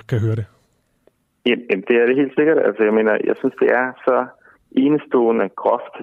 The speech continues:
Speaker 2: det der foregår i, i Qatar i forbindelse med det her V M. Og jeg synes, det er en skamplet, øh, at, øh, at fifa har valgt
Speaker 1: Jamen, det er vi helt,
Speaker 2: at
Speaker 1: altså, det,
Speaker 2: vise
Speaker 1: det er helt
Speaker 2: Qatar
Speaker 1: med
Speaker 2: det
Speaker 1: på,
Speaker 2: her.
Speaker 1: og det tror jeg egentlig også, vi, vi er enige, øh, om hen, langt hen ad vejen.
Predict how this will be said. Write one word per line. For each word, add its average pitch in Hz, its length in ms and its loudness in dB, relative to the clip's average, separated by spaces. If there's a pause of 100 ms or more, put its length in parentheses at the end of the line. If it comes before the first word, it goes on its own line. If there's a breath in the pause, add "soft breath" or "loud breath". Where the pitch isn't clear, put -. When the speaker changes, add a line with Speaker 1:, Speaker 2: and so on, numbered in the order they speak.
Speaker 2:
det 107 100 2
der 110 60 2 (120)
foregår 110 420 2
i, 95 80 -6 (220)
i - 100 -2
Qatar 101 540 -2
i 107 80 -2
forbindelse 104 340 -2
med 98 100 0
det 98 100 0
her 98 180 2
V 98 240 2
M. 104 60 -2 (680 loud breath)
Og - 100 -4
jeg - 60 -8
synes, 131 200 0 (100)
det - 120 2 (160)
er 107 80 2 (140)
en 104 100 -4 (100)
skamplet, 107 560 -2 (260)
øh, 101 200 2
at, 95 260 -2
øh, 95 260 0 (120)
at 95 60 -8 (100)
fifa 117 360 0 (640)
har 107 80 2
valgt 110 200 -4
Speaker 1:
Jamen, 185 100 2
det 190 60 2
er 220 40 -2
vi 226 60 0
helt, 240 220 0
Speaker 2:
at - 20 -2
Speaker 1:
altså, 165 140 2
det, 190 100 0
Speaker 2:
vise 180 60 -2
Speaker 1:
det 202 100 0
er 214 60 2
helt 208 120 2
Speaker 2:
Qatar - 20 2
Speaker 1:
med 208 80 2
Speaker 2:
det 208 80 0
Speaker 1:
på, 202 60 4
Speaker 2:
her. 196 180 4
Speaker 1:
og 175 80 0
det 165 100 0
tror 185 120 0
jeg 185 40 2
egentlig 170 120 4
også, 170 340 2
vi, 160 100 2
vi 151 80 4
er 151 60 4
enige, 180 220 4 (180)
øh, 78 320 -4
om 160 100 2
hen, 165 180 2 (100)
langt 156 160 2
hen 160 80 2
ad 151 40 0 (100)
vejen. 151 120 2